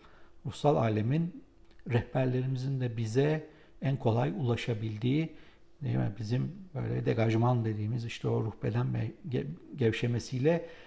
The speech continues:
aslında şuurumuzun dünyevi şuurdan serbest şuura doğru kaydığı ve bütün spatyum tesirlerini alabildiğimiz bir haldir rüya. Çünkü bizim varlığımız,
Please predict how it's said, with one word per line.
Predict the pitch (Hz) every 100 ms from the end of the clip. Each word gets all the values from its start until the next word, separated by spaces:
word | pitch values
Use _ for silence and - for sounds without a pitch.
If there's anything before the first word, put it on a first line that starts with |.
| - -
aslında | - 113 - 127 160 190
şuurumuzun | - 147 131 127 127 123 185 196 - - 139
dünyevi | 135 127 156
şuurdan | 165 147 127 120 175 196
serbest | - - 123 131 165
şuura | - 131 123 117
doğru | 117 110 -
kaydığı | 123 117 120 165 180 - - - -
ve | 147 160
bütün | 135 165 180
spatyum | 185 - 143 - 127 110
tesirlerini | 139 127 123 113 113 127 175 202
alabildiğimiz | 131 123 113 110 113 143 131
bir | 131
haldir | - 127 135 113 98
rüya. | 113 113 113 - - - - -
Çünkü | - 120 117
bizim | 120 135
varlığımız, | 123 120 123 127 180 180 -